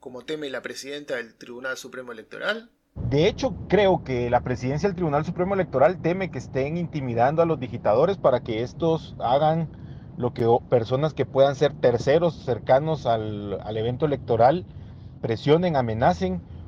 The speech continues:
Speaker 2: o incluso extorsionen a los mismos. Y me parece que este es el mecanismo por el cual el Ministerio Público está siendo instrumentalizado por pequeños grupos de personas que no están interesadas en la democracia, sino en el secuestro de la misma y en la cooptación de la justicia,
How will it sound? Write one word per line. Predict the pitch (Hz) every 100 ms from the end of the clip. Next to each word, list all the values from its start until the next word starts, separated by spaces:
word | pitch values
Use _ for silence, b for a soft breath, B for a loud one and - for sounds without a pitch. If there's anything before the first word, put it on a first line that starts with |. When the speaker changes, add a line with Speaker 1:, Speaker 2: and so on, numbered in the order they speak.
| -
Speaker 2:
o | 120
incluso | 113 110 139 160 170
extorsionen | 151 123 - 117 107 131 143 160 165 -
a |
los | 107 107
mismos. | 233 190 107 87 - B B B B
Y | 123
me | 120 120
parece | 123 127 170
que | - 139
este | 151 160 151
es | 139
el | 151
mecanismo | 143 120 110 120 147 165
por | 147 120
el | 107
cual | 90 120 131 151 160
el | 127
Ministerio | 117 107 - 135
Público | 123 139 156 156
está | 139 123
siendo | 123 143
instrumentalizado | 151 - 135 123 117 110 98 131 151
por | 151 120 117 147 - B B B
pequeños | - 110 139 143 143 127
grupos | 175 - 151 143 - - -
de | 107
personas | 113 110 170 196 165 170
que | - 123
no | 113 123 143 151 147
están | 127 123 131
interesadas | 127 120 110 127 135 123
en |
la | 113
democracia, | 107 104 - 196 160 135
sino | 120 123
en | 127
el | 120
secuestro | 107 113 131 127 - 123
de | 113
la | 101
misma | 135 160 127
y |
en | 107
la | 104
cooptación | - - 98 123
de | 131
la | 127
justicia, | 131 151 165 151 160